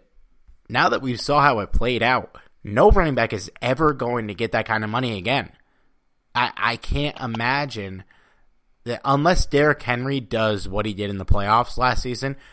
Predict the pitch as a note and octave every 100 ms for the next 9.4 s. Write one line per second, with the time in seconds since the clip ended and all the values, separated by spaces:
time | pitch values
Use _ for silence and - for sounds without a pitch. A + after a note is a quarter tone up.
0 | - - A2 - - C#3+ - - - C3
1 | C3 A#2+ - A2+ A#2+ A2 G#2+ A2 A#2+ B2
2 | B2+ C#3+ C#3+ D3 - _ _ _ _ _
3 | _ _ _ - F#3 F#3+ - E3 D#3+ D#3+
4 | D#3+ F#3 C#3+ A2+ A2 A#3+ E3+ C3+ F3 C#4
5 | B2+ G#2 A#2 - - C3+ C3+ B2+ C#3 E3+
6 | D#3 C#3 C#3+ C3 C#4+ - B2 - A#2+ -
7 | A#2+ A#2+ - - _ _ _ - G3+ D#3
8 | G#2+ B2 C3+ C#3 - C3 C3+ A#2+ G#2+ G#2+
9 | C#3+ D3+ F#2+